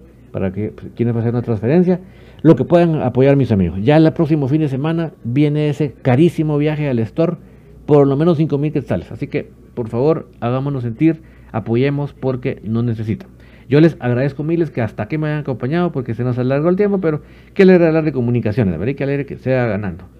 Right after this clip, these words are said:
Primero Dios, nos platicamos mañana en Infinito para la previa del partido en Shela.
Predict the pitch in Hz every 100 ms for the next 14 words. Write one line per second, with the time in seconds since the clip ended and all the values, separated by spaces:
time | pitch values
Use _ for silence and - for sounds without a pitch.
0 | - 110 131 143 147 175 - - - -
1 | - - 113 - 104 107 139 156 131 113
2 | 139 147 127 123 135 143 127 104 95 98
3 | 131 139 139 120 98 92 87 101 - 135
4 | 135 120 110 95 87 82 80 71 65 65
5 | 65 - - _ - - - - - 147
6 | 180 196